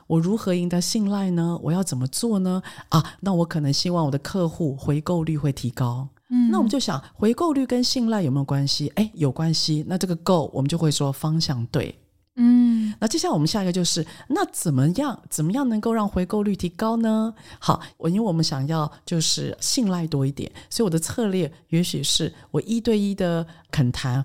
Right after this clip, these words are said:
Speaker 1: 或一对一的客制，这样子的服务或者是建议要提高，或时间要增加。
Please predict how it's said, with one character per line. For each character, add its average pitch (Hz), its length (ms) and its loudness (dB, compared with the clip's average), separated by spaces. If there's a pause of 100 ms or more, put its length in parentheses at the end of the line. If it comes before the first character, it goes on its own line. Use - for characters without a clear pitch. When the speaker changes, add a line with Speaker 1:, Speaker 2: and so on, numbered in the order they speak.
(100)
Speaker 1:
或 - 140 0
一 214 140 -2
对 202 160 -2
一 202 80 0
的 175 100 -4
客 226 300 -2
制， - 380 -4 (240)
这 247 120 -4
样 226 120 2
子 170 100 -6
的 156 100 0
服 185 400 -2
务 170 60 0
或 196 180 -2
者 147 140 0
是 165 180 0
建 170 300 0
议 156 160 -2
要 151 320 0
提 127 160 0
高， 127 320 -2 (300)
或 202 160 2
时 156 180 2
间 156 220 0
要 147 180 -2
增 135 240 -2
加。 131 280 -4